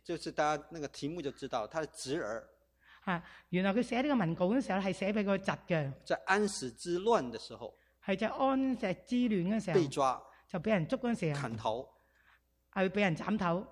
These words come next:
Speaker 1: 啊，其實他們基本上三十幾個嚴姓的都全部死掉啊。
Speaker 2: 啊，佢其實裏面三十幾個嗰啲，呃，人都畀人，呃，都死咗。
Speaker 1: 家人全部死掉。
Speaker 2: 呃，都全部死晒。
Speaker 1: 他很愛這個侄兒。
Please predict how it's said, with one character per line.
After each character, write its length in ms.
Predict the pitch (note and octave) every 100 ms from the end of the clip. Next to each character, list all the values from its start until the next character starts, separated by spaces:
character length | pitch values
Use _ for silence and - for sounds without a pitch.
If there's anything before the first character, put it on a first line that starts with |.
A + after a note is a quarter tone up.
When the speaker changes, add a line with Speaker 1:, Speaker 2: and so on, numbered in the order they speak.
| - _ -
Speaker 1:
啊， 100 | A2
其 160 | - -
實 80 | C3
他 160 | D#3+
們 200 | D#3 D#3 D3+ _ _
基 160 | F#3
本 140 | E3+ A#2+
上 100 | A2+
三 280 | - F#3+ G3
十 80 | F3
幾 180 | - B2+
個 160 | C#3
嚴 560 | C3 - - D3+ C#3 D#3
姓 260 | - G3 C3
的 100 | B2+ - _ -
都 240 | - D#3+ C#3
全 340 | - C3+ D3
部 220 | F#3+ E3+
死 200 | B2+ -
掉 200 | F#2 C#3
啊。 200 | G2 F#2 - - -
Speaker 2:
啊， 180 | E3+ E3 -
佢 120 | G3
其 140 | G3 D#3+
實 100 | F3+
裏 100 | F#3
面 120 | F3
三 540 | D#3+ - C4 B3 C4 B3+
十 240 | - F3 - -
幾 160 | F#3
個 80 | F#3+ F#3
嗰 160 | F3 G#3
啲， 380 | A3 A3 G#3+ F#3+
呃， 80 | F3
人 200 | E3 D3
都 100 | G3+
畀 120 | F#3
人， 180 | E3 C#3 -
呃， 260 | G#3 E3+ C#3+ B2+
都 80 | G#3+
死 60 | D#3+
咗。 40 |
Speaker 1:
家 60 | D#3
人 200 | C3 D3+
全 200 | C#3+ C3
部 80 |
死 200 | B2+ -
掉。 160 | - G#2+ - -
Speaker 2:
呃， 120 | F#3+ F3
都 100 | A3
全 220 | G#3 D#3+
部 140 | C#3+ D#3
死 140 | D#3 D#3+
晒。 280 | E3+ D3 C#3
Speaker 1:
他 120 | G#3+
很 140 | F3+ B2+
愛 180 | F3 D#3
這 120 | D3
個 80 | C3
侄 240 | - A2+
兒。 200 | F#2+ E2